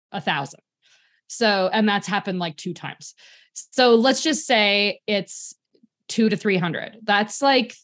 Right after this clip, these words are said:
three percent. That's three percent.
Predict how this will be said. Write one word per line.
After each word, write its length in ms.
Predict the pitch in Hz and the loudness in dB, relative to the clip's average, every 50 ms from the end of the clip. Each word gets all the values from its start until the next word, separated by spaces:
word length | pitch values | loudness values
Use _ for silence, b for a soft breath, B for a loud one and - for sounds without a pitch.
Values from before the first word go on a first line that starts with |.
| _ - | _ -6
three 600 | 226 202 208 214 214 220 220 226 233 240 240 220 - _ _ _ _ _ _ _ _ _ _ _ _ _ _ _ | -4 -2 0 0 2 2 2 2 0 0 -2 -4 -8 _ _ _ _ _ _ _ _ _ _ _ _ _ _ _
percent. 720 | - - 220 214 - 196 185 214 - 392 - - - - - _ _ _ _ _ _ _ _ _ _ _ _ _ - | -6 -6 -6 -4 -2 0 0 0 0 -2 -4 -8 -12 -12 -12 _ _ _ _ _ _ _ _ _ _ _ _ _ -4
That's 160 | - 220 220 | -4 -4 -4
three 220 | - 247 254 247 233 | -2 0 0 0 2
percent. 540 | 226 214 - - 175 135 - - - - | 2 0 0 2 -2 -2 -4 -8 -18 -20